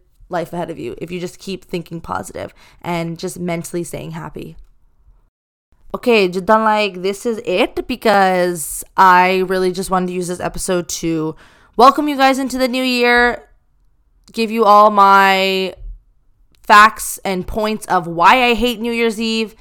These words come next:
but also wanna tell you how positive you gotta enter this year and how amazing it's gonna be. So I'm trying to keep it, you know,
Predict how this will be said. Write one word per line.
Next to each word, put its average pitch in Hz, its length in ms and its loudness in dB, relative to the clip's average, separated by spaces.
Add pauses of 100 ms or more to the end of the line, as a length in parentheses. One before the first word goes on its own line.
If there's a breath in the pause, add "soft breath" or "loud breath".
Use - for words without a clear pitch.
(500)
but 208 380 4 (240)
also 208 720 4
wanna 196 280 -2
tell 190 220 -6
you 190 400 -2 (340)
how 208 320 -2
positive 233 640 0
you 220 100 -10
gotta 202 280 -4
enter 208 280 -6
this 196 280 -8
year 196 160 -2
and 190 80 -6
how 190 120 -4
amazing 185 440 -2
it's 180 120 -10
gonna 175 220 -6
be. 160 300 -12 (380 soft breath)
So 202 140 2
I'm 196 240 6
trying 233 240 0
to 226 80 -10
keep 226 160 -6
it, 202 40 2
you 196 120 -4
know, 196 220 0